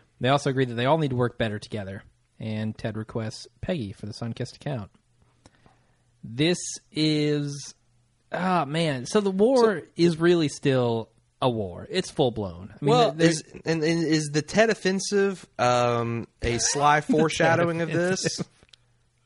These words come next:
Speaker 2: No, no,
Speaker 1: Ni-, nice
Speaker 2: seriously.
Speaker 1: play on words there. Okay,
Speaker 2: But,
Speaker 1: yeah.
Speaker 2: but seriously, so, so, you know, that was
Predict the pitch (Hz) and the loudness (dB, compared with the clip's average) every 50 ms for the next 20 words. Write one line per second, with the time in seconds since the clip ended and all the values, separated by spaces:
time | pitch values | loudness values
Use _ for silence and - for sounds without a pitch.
0 | _ _ _ - - - 202 240 - - - 175 226 - 123 117 113 131 147 - | _ _ _ -20 -14 -8 -6 -6 -6 -4 0 0 2 2 2 2 0 2 2 2
1 | - - 123 - 123 107 95 107 117 - 131 117 113 110 107 107 104 101 98 104 | 2 2 0 -2 -2 -2 -2 -2 -2 -2 -2 -2 -2 -2 -4 -4 -6 -8 -8 -6
2 | 104 113 143 175 170 170 170 160 165 190 160 202 185 - - 254 247 220 - 202 | -6 -4 -4 -4 -4 -4 -2 0 0 0 2 0 0 0 0 -2 -2 -2 0 -2
3 | 175 165 - 180 180 165 143 151 151 - - - - - 98 117 156 156 160 151 | -2 0 0 0 0 -2 -2 -6 -10 -14 -18 -18 -16 -12 -8 -4 -2 -2 0 2
4 | 160 170 185 175 160 165 160 160 156 160 156 151 147 - | 2 0 0 0 0 0 0 0 0 -2 -2 -4 -8 -8